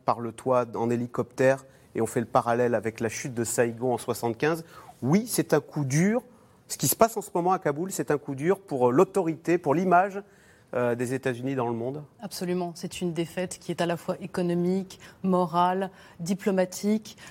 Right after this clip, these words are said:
Speaker 2: Je veux dire, c'est, c'est les États-Unis qui ont, qui, qui ont les, les, les premiers commencé à engager des, des, des pourparlers qu'on a appelés de manière tout à fait inopportune des pourparlers de paix,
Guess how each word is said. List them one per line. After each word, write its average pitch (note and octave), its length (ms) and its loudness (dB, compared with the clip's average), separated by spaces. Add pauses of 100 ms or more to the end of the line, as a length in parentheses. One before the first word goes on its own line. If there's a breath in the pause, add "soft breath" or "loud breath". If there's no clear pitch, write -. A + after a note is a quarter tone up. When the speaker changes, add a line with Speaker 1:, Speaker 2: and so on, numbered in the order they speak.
(100)
Speaker 2:
Je - 40 -20
veux - 40 -14
dire, G3+ 120 0
c'est, G#3 180 -4
c'est - 140 0
les G3 160 0
États-Unis G#3+ 480 2
qui B3+ 160 -2
ont, F#3+ 180 -2
qui, - 220 -16
qui - 120 -6
ont G3 100 2
les, G3 200 2
les, F#3 280 -2
les G3 120 -2
premiers G#3 360 0
commencé F3+ 320 -4
à F#3 220 -2
engager G3+ 440 2
des, F#3+ 160 -2
des, D#3+ 280 -4
des D#3 120 -12
pourparlers A3 600 0 (240 loud breath)
qu'on F#3+ 160 2
a F#3 60 4
appelés F#3+ 280 0
de E3 180 -8 (140)
manière F3+ 320 -2
tout - 240 -8
à G3 100 0
fait A3+ 200 -2
inopportune G3+ 640 0
des E3+ 120 -2
pourparlers F3+ 500 -4
de D#3+ 120 -4
paix, A#3 260 -2